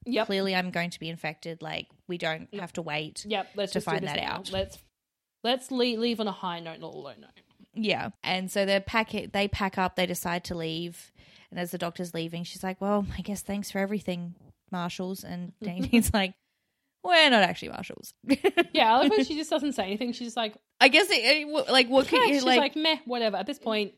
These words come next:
Speaker 2: <laughs>
Speaker 1: you helped, you helped
Speaker 2: At,
Speaker 1: us.
Speaker 2: at this point, I might be one of the few survivors of a zombie apocalypse, so everything's pretty relative at this point.
Speaker 1: Yeah,
Speaker 2: <laughs>
Speaker 1: scale, you know, minor,
Speaker 2: Mm-hmm.
Speaker 1: if that. But yeah, and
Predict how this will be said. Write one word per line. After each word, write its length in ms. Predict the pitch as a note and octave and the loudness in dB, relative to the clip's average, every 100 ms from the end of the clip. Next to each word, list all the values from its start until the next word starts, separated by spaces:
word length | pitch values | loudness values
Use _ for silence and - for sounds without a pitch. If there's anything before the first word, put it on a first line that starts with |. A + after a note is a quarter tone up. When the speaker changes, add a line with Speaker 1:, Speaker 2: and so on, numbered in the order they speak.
| _ | _
Speaker 2:
<laughs> 120 | _ | _
Speaker 1:
you 340 | C4+ F4 C4+ | 2 6 6
helped, 340 | E4 D4+ - - | 8 6 4 0
you 220 | B3+ D#4 | 0 2
helped 180 | D4+ D#4+ | 6 8
Speaker 2:
At, 100 | D#4+ | 8
Speaker 1:
us. 180 | - D#4+ | 6 4
Speaker 2:
at 60 | |
this 180 | A4 A4 | 6 2
point, 300 | - F4+ C#4 - | 2 2 2 2
I 160 | A3+ | 2
might 320 | B3 A#3 A#3 A#3 | 4 4 4 4
be 120 | A3+ | 2
one 180 | G#3+ G#3+ | 4 2
of 100 | G3 | 0
the 120 | G3 | -4
few 260 | - G3 | -2 -4
survivors 640 | G#3 G#3+ F3+ F3 F#3+ A3 G3 | -2 -4 2 2 2 0 -2
of 80 | F#3+ | -4
a 80 | |
zombie 380 | F#3 F3+ F#3 F3+ | -2 -2 -2 -4
apocalypse, 640 | F3 F3 E3+ F3 D#3+ D#3+ - - - | -4 -4 -4 -6 -8 -8 -12 -8 -6
so 600 | - G3 F3+ E3+ E3+ F3 - | 0 4 6 6 2 -2 4
everything's 480 | A3 A#3+ C#4 B3 A3 | 6 6 4 4 0
pretty 240 | - G3 | 0 0
relative 480 | F#3 E3+ D#3+ - F3+ | 2 2 2 -2 -4
at 100 | - | -4
this 160 | - - | -6 -8
point. 380 | - A#3+ A3+ D4+ | -2 0 2 2
Speaker 1:
Yeah, 320 | B3 A3 E4+ - | 2 4 4 2
Speaker 2:
<laughs> 100 | C#4 | 0
Speaker 1:
scale, 500 | C#4 C#4+ C#4 C4+ C4 A3+ | 2 2 4 2 0 -4
you 160 | B3 A#3+ | -4 -4
know, 140 | F#3+ | -4
minor, 560 | F#3+ G#3 F#3+ F3+ E3+ E3+ _ - | -4 -2 -2 -6 -14 -18 _ 2
Speaker 2:
Mm-hmm. 480 | A#3+ A#3 A#3+ A#3+ B3+ | 4 4 4 4 2
Speaker 1:
if 60 | |
that. 220 | F#3+ D#3+ - - - _ | -2 -6 -10 -16 -20 _
But 140 | G3 A#3 | -10 -6
yeah, 240 | G3 D3 - | -4 -6 -8
and 420 | G#3 A3 A3 A3 | -4 -4 -4 -6